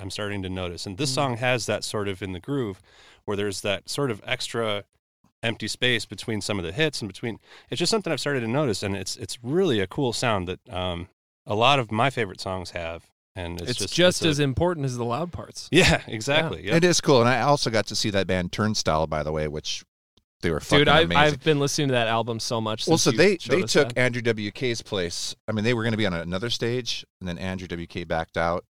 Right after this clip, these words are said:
Speaker 3: and disappeared. Anyway,
Speaker 2: Yeah, that's
Speaker 3: so
Speaker 2: a
Speaker 3: they
Speaker 2: good thing.
Speaker 3: jumped on their spot, and they came out after a band called Knock Loose, which is the heaviest thing I've ever heard in my life.
Speaker 2: <laughs>
Speaker 3: Anyway, listen, s-, our good friend Steve Shriver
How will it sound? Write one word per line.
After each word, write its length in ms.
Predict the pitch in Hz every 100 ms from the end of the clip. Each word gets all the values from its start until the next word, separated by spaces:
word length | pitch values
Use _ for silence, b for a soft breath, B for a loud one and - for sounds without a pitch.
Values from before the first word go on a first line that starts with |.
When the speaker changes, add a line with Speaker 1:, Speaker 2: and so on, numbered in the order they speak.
| -
Speaker 3:
and 160 | 82 76
disappeared. 480 | 85 - - 98 98 -
Anyway, 400 | 90 92 80 80 - B
Speaker 2:
Yeah, 160 | 117
that's 200 | 107 107
Speaker 3:
so 80 | 104
Speaker 2:
a 20 |
Speaker 3:
they 100 | 101
Speaker 2:
good 80 | 110
thing. 60 | 95
Speaker 3:
jumped 320 | 117 107 -
on 540 | 104 101 95 87 90 107 _ _ _ -
their 280 | 87 95 95
spot, 420 | - 98 87 85
and 140 | 82
they 120 | 85 85
came 240 | - 90
out 200 | 80 82 _
after 240 | 87 - 85
a 40 |
band 220 | 82 82
called 180 | - 76
Knock 260 | 82 85 -
Loose, 300 | 85 80 -
which 160 | 80
is 160 | 71 - _ _
the 80 | 95
heaviest 340 | 85 82 80
thing 160 | - 73
I've 60 | 73
ever 180 | 73
heard 220 | 78 71 69
in 40 |
my 120 | 71
life. 380 | 69 73 71 - -
Speaker 2:
<laughs> 300 | - - 104
Speaker 3:
Anyway, 360 | 117 90 85 - B B B
listen, 360 | 139 156 - 80
s-, 300 | - - - 381
our 100 | 113
good 220 | 123 156 -
friend 300 | 143 131 117
Steve 280 | - 127 117
Shriver 580 | - 110 104 98 95